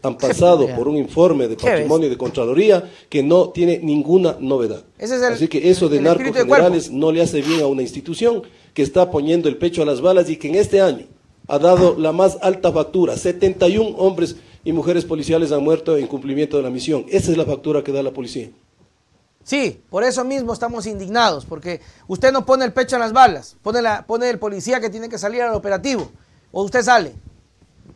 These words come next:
Speaker 2: Ah, responda, ¿usted sale? ¿Usted sale? Usted no sale, señor Zapata, usted no sale.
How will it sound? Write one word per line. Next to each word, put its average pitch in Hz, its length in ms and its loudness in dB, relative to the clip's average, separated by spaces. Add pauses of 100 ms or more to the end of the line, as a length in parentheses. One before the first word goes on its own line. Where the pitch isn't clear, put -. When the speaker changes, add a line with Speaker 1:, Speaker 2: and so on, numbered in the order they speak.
(320)
Speaker 2:
Ah, 233 240 0 (640)
responda, 277 460 -2
¿usted 170 240 -4
sale? 349 220 4 (1120)
¿Usted 254 240 -4
sale? 403 240 6 (800)
Usted 339 160 -12
no 320 80 -2
sale, 302 320 4
señor 214 260 -8
Zapata, 160 420 -12
usted 147 140 -14
no 339 140 -8
sale. 233 340 2